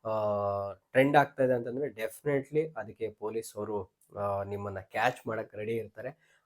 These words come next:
ಆದಷ್ಟು ಹುಷಾರಾಗಿರಿ. ಆ, ಕೇರ್‌ಫುಲ್ ಆಗಿ ಪೋಸ್ಟ್ ಮಾಡಿ, ಕಾಮೆಂಟ್ ಅನ್ನ ಹಾಕ್ಬೇಕಾದ್ರೆ ತುಂಬಾ ಕೇರ್‌ಫುಲ್ ಆಗಿ ಕಾಮೆಂಟ್ ಮಾಡಿ. ಹೆಣ್ಮಕ್ಳು ಬಟ್ಟೆ ಬಗ್ಗೆ ಆಗಿರ್ಬೋದು, ಅವರು ಅರ್ಧಂಬರ್ಧ ಬಟ್ಟೆ ಹಾಕೊಂಡಿದ್ದಾರೆ,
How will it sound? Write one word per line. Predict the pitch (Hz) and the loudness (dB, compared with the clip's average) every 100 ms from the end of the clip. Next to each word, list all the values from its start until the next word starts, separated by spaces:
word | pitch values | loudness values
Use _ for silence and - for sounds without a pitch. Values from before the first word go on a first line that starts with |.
| - | -4
ಆದಷ್ಟು | 110 117 120 - 147 | -2 0 0 0 -6
ಹುಷಾರಾಗಿರಿ. | 107 - 110 110 101 92 113 139 _ - | -6 -8 -6 -6 -6 -8 -12 -12 _ -6
ಆ, | 101 98 98 | -2 -2 -4
ಕೇರ್‌ಫುಲ್ | - - 165 208 214 170 | -8 0 6 6 6 4
ಆಗಿ | 160 156 | 4 4
ಪೋಸ್ಟ್ | 139 139 - | 0 0 0
ಮಾಡಿ, | 131 127 156 156 _ _ | 2 2 2 -4 _ _
ಕಾಮೆಂಟ್ | 131 139 165 165 | 2 6 6 6
ಅನ್ನ | 151 | 4
ಹಾಕ್ಬೇಕಾದ್ರೆ | 123 - 117 - 117 120 | 2 0 -4 -2 -4 -4
ತುಂಬಾ | 113 110 | -6 -8
ಕೇರ್‌ಫುಲ್ | - 113 107 107 104 | -2 -2 -2 -8 -10
ಆಗಿ | 117 | -10
ಕಾಮೆಂಟ್ | - 107 107 - | -10 -8 -8 -12
ಮಾಡಿ. | 98 90 - _ _ _ | -14 -14 -16 _ _ _
ಹೆಣ್ಮಕ್ಳು | 123 143 170 170 165 175 | 2 8 10 10 10 8
ಬಟ್ಟೆ | 160 127 - 165 | 8 4 6 6
ಬಗ್ಗೆ | 156 160 156 | 8 6 8
ಆಗಿರ್ಬೋದು, | 151 143 147 139 139 139 147 143 | 8 8 4 2 0 0 -8 0
ಅವರು | 127 120 120 | 0 0 -2
ಅರ್ಧಂಬರ್ಧ | 117 113 127 123 120 123 117 | -2 -2 -2 -4 -4 -6 -6
ಬಟ್ಟೆ | 117 107 - | -8 -8 -2
ಹಾಕೊಂಡಿದ್ದಾರೆ, | 123 120 120 113 113 117 127 139 | -2 0 -4 -4 -2 2 2 0